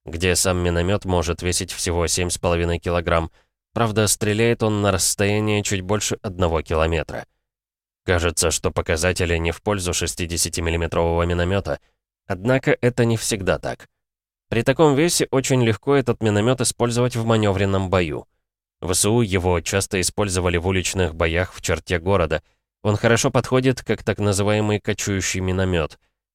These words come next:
Нагрузка при выстреле минимальная. Установи его в кузов малотоннажного грузовика или пикапа,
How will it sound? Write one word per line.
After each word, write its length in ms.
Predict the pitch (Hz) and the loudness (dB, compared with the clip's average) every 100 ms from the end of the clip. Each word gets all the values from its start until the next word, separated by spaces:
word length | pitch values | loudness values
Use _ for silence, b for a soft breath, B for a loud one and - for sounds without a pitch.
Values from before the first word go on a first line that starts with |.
| _ - | _ -4
Нагрузка 540 | 82 98 107 - 104 | -2 2 0 0 -2
при 120 | 90 | 0
выстреле 460 | 87 90 - 92 90 | 0 0 0 0 2
минимальная. 640 | 90 90 101 98 87 82 _ _ _ - | 2 2 2 2 0 -2 _ _ _ -4
Установи 460 | 113 127 131 143 | 0 2 2 2
его 260 | 120 104 104 | 0 2 0
в 100 | - | 0
кузов 380 | 120 107 107 104 | -2 0 0 2
малотоннажного 800 | 101 95 98 98 95 87 90 82 | 2 4 2 2 0 2 0 2
грузовика 560 | 90 85 87 82 104 | 0 0 0 0 0
или 160 | 98 87 | 0 0
пикапа, 540 | 80 73 87 104 104 | -4 -2 0 2 0